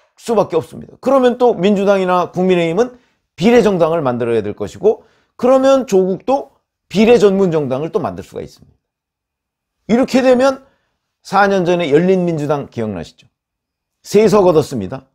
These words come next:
세 석. 그러면 조국도 조국 신당 비례 전문 정당에서 기호 이 번, 일 번은 여성이니까 기호 이 번에 조국. 뭐 그렇게 돼서 일 번을 추미애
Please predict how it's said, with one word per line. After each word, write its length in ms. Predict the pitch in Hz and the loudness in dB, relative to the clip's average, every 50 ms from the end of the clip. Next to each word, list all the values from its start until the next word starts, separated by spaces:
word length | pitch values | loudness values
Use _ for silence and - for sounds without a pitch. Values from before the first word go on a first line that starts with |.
| _ | _
세 240 | _ - 107 87 82 | _ -12 -10 -10 -10
석. 200 | - - - - _ _ _ _ _ _ _ _ _ _ _ _ _ _ _ _ _ _ _ _ _ _ _ _ _ _ _ _ _ _ | -10 -14 -20 -20 _ _ _ _ _ _ _ _ _ _ _ _ _ _ _ _ _ _ _ _ _ _ _ _ _ _ _ _ _ _
그러면 380 | - 240 254 254 240 247 240 - | 0 2 2 4 4 4 2 4
조국도 680 | 202 220 226 202 214 196 - - 240 240 - - _ _ _ _ _ _ _ _ _ | 2 2 2 2 -2 -4 -2 -2 -2 -2 -2 -6 _ _ _ _ _ _ _ _ _
조국 340 | _ - 214 220 208 220 180 | _ 0 0 0 0 -2 -2
신당 500 | - 202 208 196 170 190 185 185 - - _ | -2 -4 -2 2 2 2 0 0 -4 -12 _
비례 260 | - 160 180 180 190 | -4 0 4 4 4
전문 300 | 170 175 170 170 165 165 | 4 4 0 0 -2 -2
정당에서 680 | 147 156 151 139 143 139 135 127 110 202 220 208 - _ _ _ _ _ _ _ _ _ _ | -2 -2 -2 -2 -4 -4 -4 -4 -4 -4 -4 -4 -6 _ _ _ _ _ _ _ _ _ _
기호 280 | - - 240 240 233 | 0 2 4 4 4
이 160 | 220 185 196 208 | 4 2 2 2
번, 240 | 196 180 135 - - _ _ _ _ _ _ _ _ _ _ _ _ _ | 2 2 0 0 -6 _ _ _ _ _ _ _ _ _ _ _ _ _
일 140 | - 226 240 | -2 0 2
번은 320 | 208 214 208 208 196 170 143 | 4 4 4 2 2 2 0
여성이니까 580 | 165 156 175 175 151 120 98 - - 73 76 _ _ _ _ _ _ _ | 2 2 2 0 -2 -4 -6 -8 -12 -20 -20 _ _ _ _ _ _ _
기호 340 | - 226 247 240 233 226 | -4 0 2 4 4 4
이 180 | 220 190 180 175 | 4 2 -2 -2
번에 260 | 160 170 170 190 208 | 0 0 0 0 -2
조국. 420 | - - 123 156 156 156 - _ _ _ _ _ _ _ _ _ _ _ _ _ _ _ _ _ _ _ _ _ _ _ _ _ _ _ | -2 -2 -2 -2 -2 -2 -4 _ _ _ _ _ _ _ _ _ _ _ _ _ _ _ _ _ _ _ _ _ _ _ _ _ _ _
뭐 140 | - 190 185 | -2 0 2
그렇게 260 | - 196 185 156 214 | 2 0 2 2 2
돼서 200 | 180 202 156 180 | 2 2 2 2
일 220 | 175 170 190 196 | 2 2 2 4
번을 280 | 170 190 185 180 175 170 | 4 4 4 2 2 0
추미애 500 | - - 226 226 233 220 165 - - | -2 -4 -2 0 2 2 2 2 0